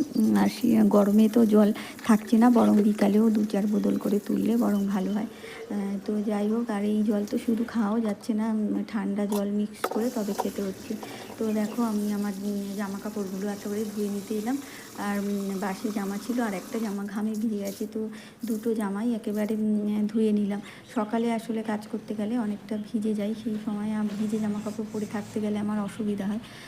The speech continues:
তো সেই জন্য, উম, একটা বাসি জামা ছিল আর একটা জামাও ধুয়ে দিলাম। আর এখানে দেখো কিছুটা শাক হয়েছে, তো, উম, এখানে ছানচে শাক এগুলোকে বলে, আহ,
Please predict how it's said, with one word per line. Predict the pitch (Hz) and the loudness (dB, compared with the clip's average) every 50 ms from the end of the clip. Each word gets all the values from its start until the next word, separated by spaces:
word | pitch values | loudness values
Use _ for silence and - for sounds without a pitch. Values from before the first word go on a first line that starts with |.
| - - - - | -18 -16 -10 -6
তো | 214 214 | -6 -4
সেই | 214 220 214 | -4 -4 -2
জন্য, | 208 214 214 214 220 233 | -2 -2 0 0 0 0
উম, | 247 233 226 220 214 214 208 208 | 0 -2 -2 -2 -2 -2 -2 -2
একটা | 208 208 - 226 214 | -4 -6 -6 -4 -2
বাসি | 208 202 202 - - 214 | -2 -4 -4 -4 -4 -4
জামা | 220 202 202 202 | -2 -2 -4 -4
ছিল | 208 - 247 269 320 | -6 -4 -4 -2 0
আর | 294 208 196 | 0 0 -2
একটা | 196 - - 220 | -4 -4 -4 -4
জামাও | 202 208 202 202 196 208 208 | -2 -2 -2 -2 -4 -4 -2
ধুয়ে | 202 233 214 202 | 0 0 2 2
দিলাম। | 196 202 190 196 190 - - - - - - - - | 2 0 -2 -4 -6 -8 -10 -14 -16 -16 -16 -14 -8
আর | 214 208 208 208 | -6 -4 -4 -4
এখানে | 208 208 202 - 220 208 214 208 | -4 -4 -4 -4 -4 -2 -2 -2
দেখো | 202 196 202 - 247 - | -4 -6 -8 -8 -10 -8
কিছুটা | - 226 - 220 - 220 214 | -8 -8 -8 -6 -6 -6 -6
শাক | - - - 196 196 196 202 - 240 | -8 -8 -8 -8 -8 -8 -8 -6 -4
হয়েছে, | 220 214 214 - 277 269 269 - - 220 | -4 -4 -4 -2 -2 -4 -4 -4 -8 -8
তো, | 214 | -6
উম, | 196 202 202 202 208 208 208 208 208 208 | -6 -4 -4 -4 -2 -2 -2 -2 -2 -2
এখানে | 226 226 214 214 220 240 214 220 214 | -2 -4 -4 -2 -2 0 0 0 -2
ছানচে | 214 - 214 202 208 208 - 220 | -2 -2 0 0 0 0 0 -2
শাক | - - 202 202 | -2 0 -2 0
এগুলোকে | 196 202 202 202 202 202 196 - | 0 0 0 2 0 0 0 -2
বলে, | 196 202 196 190 208 277 | -2 0 0 0 0 -2
আহ, | 285 - - - - - - - 226 226 214 208 208 | -4 -6 -12 -16 -18 -16 -10 -8 -6 -4 -2 -2 -2